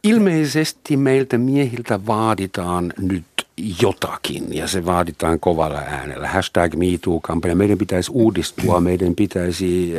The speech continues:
reevaluoida meidän, äh, seksuaalisia rooleja, meidän ammattirooleja, kaikkea. Että, että miesten pitäisi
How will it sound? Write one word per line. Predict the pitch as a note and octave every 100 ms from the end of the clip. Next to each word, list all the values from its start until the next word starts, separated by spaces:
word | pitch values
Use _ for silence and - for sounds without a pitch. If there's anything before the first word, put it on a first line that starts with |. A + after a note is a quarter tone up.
| E2
reevaluoida | E2+ G#2+ - G2 F#2 F2+ F2 F2 E2+ E2 E2
meidän, | E2 E2 E2 D#2 D#2 D2+
äh, | D2 D2+ D2+ D2+
seksuaalisia | D#2+ F#2 - - E2+ D#2+ D#2+ - D#2+
rooleja, | D#2+ E2 D#2+ D#2 D#2 D#2
meidän | D2+ C#2+ D2+ D2+
ammattirooleja, | D#2+ E2 D#2 - - D#2 D2+ D2
kaikkea. | F2 D#2+ - D2+
Että, | D2 - D2+ - - - - - - - -
että | F2+ -
miesten | B2+ C#3+ B2
pitäisi | A2 A2+ F#2 F#2